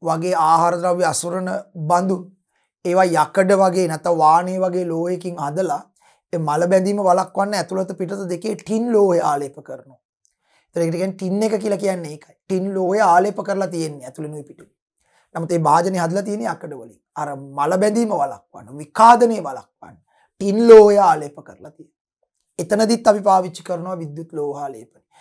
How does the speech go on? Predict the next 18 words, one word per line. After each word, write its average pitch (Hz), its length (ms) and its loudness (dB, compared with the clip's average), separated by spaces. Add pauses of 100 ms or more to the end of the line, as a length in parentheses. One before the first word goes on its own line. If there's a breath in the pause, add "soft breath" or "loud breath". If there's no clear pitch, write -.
(140 soft breath)
ඉතින් - 220 -12
මේ 165 180 -4
වගේ 180 260 0
අවස්ථා 160 520 -2
ගණනාවකදී 170 920 0 (460 soft breath)
අපි 143 300 -6 (380)
විද්‍යුත් 151 440 -8
ලෝහ 160 240 -6
ආලේපනය 147 580 -8
භාවිතා 143 540 -8
කරනවා. 147 400 -12 (580 soft breath)
විද්‍යුත් 180 680 -4
විච්ඡේදන 202 800 0
මූලධර්ම 170 640 -2
භාවිතා 151 600 -8
කරමින් 175 400 -10 (540)
එක් 170 240 -6
ලෝහ 208 260 6